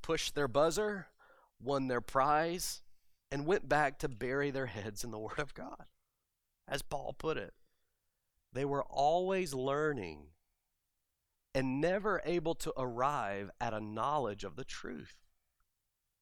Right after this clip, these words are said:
They were as indifferent to Jesus as the priest and Levite were to the bruised and battered man in the parable of the Good Samaritan. That's really what's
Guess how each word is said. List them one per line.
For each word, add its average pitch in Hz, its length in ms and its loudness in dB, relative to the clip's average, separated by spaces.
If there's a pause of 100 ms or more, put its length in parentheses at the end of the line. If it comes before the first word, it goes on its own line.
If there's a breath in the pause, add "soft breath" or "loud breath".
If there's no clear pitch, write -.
(420)
They 160 160 6
were 160 200 4
as 131 180 2
indifferent 165 640 0
to 190 120 0
Jesus 131 680 -2
as 131 180 0
the 120 100 -2
priest 175 580 -4
and 131 160 -2
Levite 98 640 -4 (800)
were 120 260 2
to 135 160 -4
the 110 100 0
bruised 123 460 -4
and 110 160 -6
battered 107 400 -2
man 95 260 -8
in 95 120 -10
the 92 60 -10
parable 90 500 -8
of 87 60 -14
the 87 80 -12
Good 80 200 -14
Samaritan. 80 560 -12 (960)
That's - 240 -12
really 90 220 -6
what's 95 400 -6